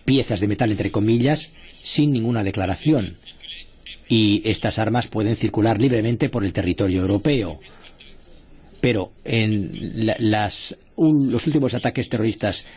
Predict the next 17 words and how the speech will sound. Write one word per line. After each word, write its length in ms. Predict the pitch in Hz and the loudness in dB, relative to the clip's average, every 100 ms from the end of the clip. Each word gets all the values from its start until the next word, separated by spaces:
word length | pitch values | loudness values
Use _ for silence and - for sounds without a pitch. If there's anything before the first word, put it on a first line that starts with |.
| - | -12
han 160 | - 135 | -2 0
demostrado 320 | 131 113 117 | 0 0 -2
que 80 | 104 | 0
algunas 360 | 107 135 123 123 | 0 2 2 2
armas 340 | 117 117 104 | 2 2 0
desactivadas 880 | 110 110 123 104 101 95 95 123 - - | 0 0 0 -2 0 0 2 0 -4 -12
se 220 | - - 143 | -6 -2 0
reactivan, 800 | 127 202 208 156 - 233 117 92 | 0 0 0 -2 -2 0 0 0
pueden 280 | 156 151 | 0 0
reactivarse 680 | 135 135 - 127 127 - 110 - | -2 -4 -4 -4 -4 -6 -8 -4
y 140 | 110 | -4
pueden 260 | 123 113 110 | -2 -2 -2
ser 160 | 120 | -2
utilizadas 480 | 110 104 98 110 104 | 0 0 0 0 -2
por 160 | - 98 | -2 -2
los 160 | 90 | 0
terroristas. 800 | - 98 120 185 - - - - | 0 2 2 0 -4 -14 -14 -18